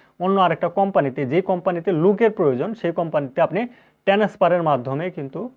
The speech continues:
মানে কাফালার মাধ্যমে কিন্তু সেখানে কাজ করতে পারবেন। এটা শুধুমাত্র আপনার কফিল যদি চায়, যার under-এ আপনি আসতেছেন, সে যদি চায়, সে কিন্তু আপনাকে এই সুযোগটা করে দিবে। ম্যাক্সিমাম সেজন্য কিন্তু সাপ্লাই কোম্পানি হয়ে থাকে,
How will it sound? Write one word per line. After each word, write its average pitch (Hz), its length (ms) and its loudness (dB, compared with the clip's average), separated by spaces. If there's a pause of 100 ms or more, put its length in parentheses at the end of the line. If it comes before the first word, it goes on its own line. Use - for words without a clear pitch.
(200)
মানে 131 200 -4
কাফালার 175 460 0
মাধ্যমে 143 360 -2
কিন্তু 147 320 -6 (380)
সেখানে 139 260 0
কাজ 165 220 0
করতে 143 240 -4
পারবেন। 139 400 -2
এটা 156 300 0 (180)
শুধুমাত্র 214 500 0
আপনার 165 300 0
কফিল 190 340 2
যদি 202 200 2
চায়, 196 240 0 (400)
যার 151 180 4
under-এ 156 320 4
আপনি 147 240 0 (160)
আসতেছেন, 175 580 -4 (140)
সে 190 240 2
যদি 190 240 2
চায়, 233 260 -2
সে 156 220 -2
কিন্তু 170 360 -6 (340)
আপনাকে 147 380 0
এই 147 60 0
সুযোগটা 160 420 -4
করে 180 280 0
দিবে। 117 260 -4 (600)
ম্যাক্সিমাম 202 440 0 (160)
সেজন্য 180 300 2 (120)
কিন্তু 185 160 -2 (100)
সাপ্লাই 156 320 0
কোম্পানি 156 340 -2
হয়ে 143 180 0
থাকে, 151 160 -6